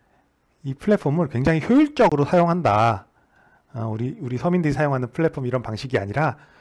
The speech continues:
굉장히 효율적인 방식을 사용한다. 그 이, 이 판매, 판매 소비가 이루어지는 그 플랫폼도 그렇지만 생산을 하는 플랫폼도 굉장히 효율적으로 사용을 합니다. 우리 서민들하고는 달라요.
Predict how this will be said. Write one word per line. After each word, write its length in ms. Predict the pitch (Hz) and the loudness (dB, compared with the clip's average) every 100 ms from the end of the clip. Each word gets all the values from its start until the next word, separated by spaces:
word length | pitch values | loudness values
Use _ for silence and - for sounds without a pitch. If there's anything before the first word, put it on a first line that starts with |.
| - | -10
굉장히 280 | 127 139 143 | -4 -2 2
효율적인 400 | 220 233 190 165 | 2 2 0 0
방식을 280 | 107 107 110 | -2 -2 -2
사용한다. 640 | 127 135 156 104 101 98 _ _ _ _ _ _ _ | -2 -4 -4 -4 -6 -8 _ _ _ _ _ _ _
그 160 | - 156 - | -10 -10 -6
이, 420 | 175 180 175 180 - | -4 -2 -2 -6 -12
이 140 | 156 165 | -14 -6
판매, 720 | - 262 277 269 254 233 - _ _ _ _ _ | -2 2 6 6 6 2 -4 _ _ _ _ _
판매 340 | - 262 269 262 | -4 0 2 2
소비가 600 | 247 220 214 196 185 185 | 2 2 2 2 4 4
이루어지는 480 | 151 160 151 156 147 | 4 2 2 0 0
그 120 | 147 | 0
플랫폼도 380 | 190 180 160 131 | 0 0 0 -2
그렇지만 480 | 113 - 139 113 - - - - _ | -2 -4 -2 -2 -4 -18 -20 -20 _
생산을 580 | - 269 262 254 254 202 | -4 -2 2 4 4 4
하는 300 | 180 170 143 | 4 2 0
플랫폼도 800 | 185 180 180 135 131 143 98 - _ _ _ _ | 0 0 0 -2 0 0 -2 -8 _ _ _ _
굉장히 360 | - 156 269 240 | -6 2 2 4
효율적으로 460 | 220 214 185 151 131 | 2 2 4 4 2
사용을 240 | 143 120 | 0 -2
합니다. 420 | 143 139 95 95 _ | -4 -4 -6 -10 _
우리 320 | 139 135 131 | -6 -4 -4
서민들하고는 460 | 123 175 175 127 107 | -2 -2 0 0 -2
달라요. 560 | - 131 123 110 - | -2 2 2 0 -4